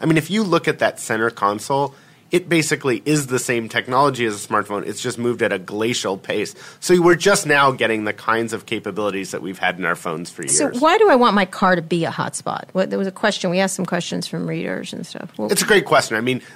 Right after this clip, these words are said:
Speaker 1: there's, there's two reasons. One, you want to be able to have lots of content in the back seat so the kids are quiet and not bugging you. So that's a great reason. Um, and then the other is, uh, so that you can get the information you need today, and eventually so that your car can actually talk to other cars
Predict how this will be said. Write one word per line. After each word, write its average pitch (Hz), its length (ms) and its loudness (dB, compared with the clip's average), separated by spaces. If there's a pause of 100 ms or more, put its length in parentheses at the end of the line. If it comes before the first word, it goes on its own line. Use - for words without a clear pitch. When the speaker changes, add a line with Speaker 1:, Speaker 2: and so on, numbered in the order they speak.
Speaker 1:
there's, 143 200 2 (140)
there's - 180 4
two 185 160 4
reasons. 117 400 0
One, 139 540 2
you 139 140 0
want 123 200 4
to 120 60 2
be 120 200 -2
able 113 140 0
to 107 180 2
have 104 220 0
lots 113 240 0
of 113 80 -16
content 117 380 -2
in 98 60 -10
the 107 80 -6
back 104 240 0
seat 110 260 -8
so 107 140 -6
the 95 80 -8
kids 113 260 -6
are 110 80 -2
quiet 101 380 0
and 101 240 -8 (100)
not 104 260 0
bugging 90 380 -8
you. 80 200 -8 (200)
So 123 140 -4
that's 139 200 2
a 120 40 -12
great 117 300 2
reason. 90 420 -8 (320)
Um, 113 340 2
and 160 160 0
then 190 140 4
the 185 140 4
other 196 280 4
is, 135 420 4 (320)
uh, 123 260 2
so - 220 2
that 135 240 0
you 147 260 -2
can 190 200 0
get 135 180 0
the 123 100 0
information 113 560 -2
you 131 180 0
need 107 280 0
today, 104 520 0
and 156 140 -2
eventually 196 460 2
so 143 180 -2
that 127 100 0
your 107 140 0
car 139 300 2
can 135 160 -4
actually 113 320 -2
talk 117 240 2
to 73 100 -2
other 107 220 2
cars 104 600 2